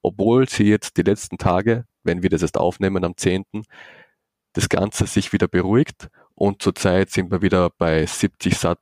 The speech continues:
pro V-Byte, was ziemlich stabil ist zurzeit und es scheint so, als hä-,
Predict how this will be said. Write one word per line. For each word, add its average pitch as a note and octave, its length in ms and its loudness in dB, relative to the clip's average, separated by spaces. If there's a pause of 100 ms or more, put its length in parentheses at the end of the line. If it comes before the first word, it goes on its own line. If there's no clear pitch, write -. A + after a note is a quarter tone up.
pro E2+ 160 -4
V-Byte, E2+ 640 -2 (320)
was - 220 -4
ziemlich - 540 -4
stabil G2 480 -2
ist G#2+ 180 -2
zurzeit F#2 460 -2 (240)
und G2+ 140 -2
es F#2 100 2
scheint F#2+ 420 -2
so, F2 180 0
als E2+ 200 0
hä-, F#2+ 100 2